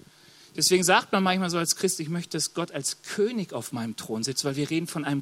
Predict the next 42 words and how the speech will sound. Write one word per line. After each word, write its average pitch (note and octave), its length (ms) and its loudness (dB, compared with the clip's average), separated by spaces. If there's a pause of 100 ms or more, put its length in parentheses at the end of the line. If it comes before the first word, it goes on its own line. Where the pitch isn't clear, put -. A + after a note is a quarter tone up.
Königreich, F3 960 2
wo C#3 60 -4
der C3 160 -4
König, G3+ 540 0 (420)
der D#3 80 4
allmächtige, F3 720 0
gute F#3+ 340 -4
Vater D3+ 540 -4
herrscht. D3 580 -4 (460)
Und D#3 200 2
wenn E3+ 240 6
ich A3 300 0 (200)
sein F#3+ 280 6
Diener G#3+ 380 4
bin, D3 320 2
auch F#3+ 160 4
entfernt G#3 560 -2
von D#3+ 220 -6
seinem D3 260 0
Reich, D#3+ 440 -2
stehe D3+ 220 -2
ich D3 100 -4
unter C#3+ 220 -6
seiner D3 380 -2
Herrschaft. D3 580 -4
Und C3+ 100 -6
das D#3 120 -2
ist D#3+ 100 -2
so D#3+ 80 -2
das C#3+ 220 0
Erste. D#3+ 500 -4 (400)
Hebräer E3+ 500 2
drei, E3+ 280 -4
sechs, F#3+ 320 0
Vers - 260 0
zwei E3+ 240 0
sagt, D#3+ 240 -2
die C3+ 140 -4
Grundlage F#3 680 0
des E3+ 220 0
Glaubens D3 560 2
ist - 480 2